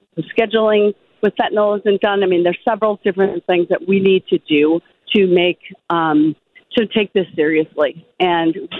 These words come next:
look what we did for covid. I mean, for covid, there was news flashes. There was very many things that we did as a nation every single day. And are we doing that? Are we making this known? I think not. I think there's several, several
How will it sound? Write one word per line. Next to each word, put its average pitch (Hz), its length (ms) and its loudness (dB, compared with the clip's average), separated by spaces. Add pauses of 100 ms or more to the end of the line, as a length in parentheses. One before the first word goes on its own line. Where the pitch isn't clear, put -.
look 214 160 -2
what 180 100 0
we 214 120 0
did 180 300 -2
for 175 120 -2
covid. 156 460 -4 (360)
I 175 80 0
mean, 175 180 2
for 190 120 -4
covid, 185 580 -2
there 160 80 -2
was 151 180 -6 (140)
news 208 240 2 (120)
flashes. 151 600 -6
There 175 100 0
was 160 140 -2 (500)
very 220 320 0
many 190 280 0
things 180 280 0
that 165 140 -4
we 170 180 -6
did 151 360 0
as 170 160 -2
a 170 80 0
nation 160 560 0
every 214 240 -2
single 190 260 2
day. 156 440 -2
And 185 120 0
are 196 160 -2
we 226 140 0
doing 196 320 2
that? 254 260 -2
Are 180 80 -2
we 208 140 0
making 180 560 0
this 170 180 0 (480)
known? 165 540 2
I 165 160 -4
think 175 260 0 (160)
not. 180 380 -2 (180)
I 160 80 -6
think 160 220 -2
there's 170 260 -2
several, 170 400 -2 (420)
several 202 380 -2